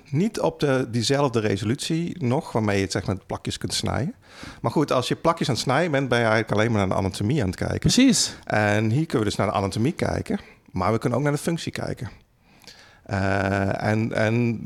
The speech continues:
Speaker 1: de functie terwijl mensen bepaalde taakjes aan het doen zijn.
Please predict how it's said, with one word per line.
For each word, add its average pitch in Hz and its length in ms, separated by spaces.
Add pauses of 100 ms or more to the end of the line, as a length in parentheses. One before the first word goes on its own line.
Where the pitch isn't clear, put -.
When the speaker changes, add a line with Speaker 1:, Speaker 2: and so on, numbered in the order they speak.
Speaker 1:
de 107 80
functie 113 340
terwijl 104 320
mensen 113 400
bepaalde 110 260
taakjes 101 380
aan 104 60
het 107 100
doen 170 180
zijn. 104 340